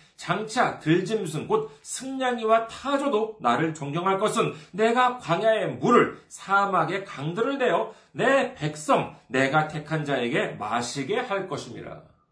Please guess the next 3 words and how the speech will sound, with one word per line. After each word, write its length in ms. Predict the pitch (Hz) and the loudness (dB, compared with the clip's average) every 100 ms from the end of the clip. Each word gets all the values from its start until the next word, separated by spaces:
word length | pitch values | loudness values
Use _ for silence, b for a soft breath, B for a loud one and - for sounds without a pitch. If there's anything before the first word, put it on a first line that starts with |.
| _ _ _ _ | _ _ _ _
아멘. 760 | - 110 117 113 104 104 - - - _ _ _ _ _ _ _ _ _ _ _ _ _ B B B B B B B | -2 0 0 -2 -4 -10 -14 -18 -20 _ _ _ _ _ _ _ _ _ _ _ _ _ B B B B B B B
이 240 | 202 311 | 4 4
말씀 720 | 220 175 196 190 - 170 117 | 2 0 0 -2 -4 -8 -8